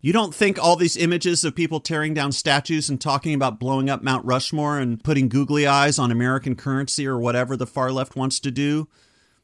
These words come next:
that's not gonna bring back these suburban women or these non-college educated white women that he's losing? Just panic about flag burning Antifa warriors?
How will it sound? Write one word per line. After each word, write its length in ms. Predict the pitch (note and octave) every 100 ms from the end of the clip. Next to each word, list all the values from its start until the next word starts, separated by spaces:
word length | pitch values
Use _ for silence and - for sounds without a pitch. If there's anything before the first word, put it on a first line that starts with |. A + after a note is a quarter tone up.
| -
that's 240 | C3 -
not 200 | E3 D3+
gonna 260 | D#3+ D3 C#3
bring 340 | - D3 D3+
back 240 | C#3 C#3 -
these 180 | C3 -
suburban 680 | B2 C3 C3+ C#3 C3+ C3+ _ _ _ _ _
women 460 | A#2 C#3 D3 D3 C#3+
or 100 | C3+
these 260 | A#2+ B2+ -
non-college 720 | B2 B2 C3 B2+ C3+ B2+ C3
educated 460 | C3+ B2+ - C#3 B2
white 240 | A2+ B2 A#2
women 320 | B2+ C3+ C3+
that 160 | B2
he's 180 | A#2+ A2+
losing? 540 | B2+ C#3 C3+ C#3+ D3 D3+ _
Just 240 | - B2+ - - -
panic 420 | D3+ C3+ C#3+ C#3+
about 240 | B2 A#2
flag 420 | - C#3 B2+ C3 C3
burning 360 | C#3+ C#3+ C#3+
Antifa 540 | C3 B2 D#3+ D3 D3+ C#3
warriors? 680 | C#3+ C#3+ D3 D3 D3+ -